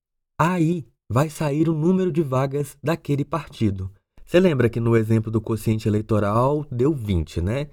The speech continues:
Então, se um partido tiver vinte votos,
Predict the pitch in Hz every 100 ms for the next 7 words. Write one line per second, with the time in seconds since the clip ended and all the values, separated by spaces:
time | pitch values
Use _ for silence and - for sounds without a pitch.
0 | _ - 185 - 90 131 147 135 110 104
1 | 107 113 117 113 135 175 139 117 127 202
2 | 220 -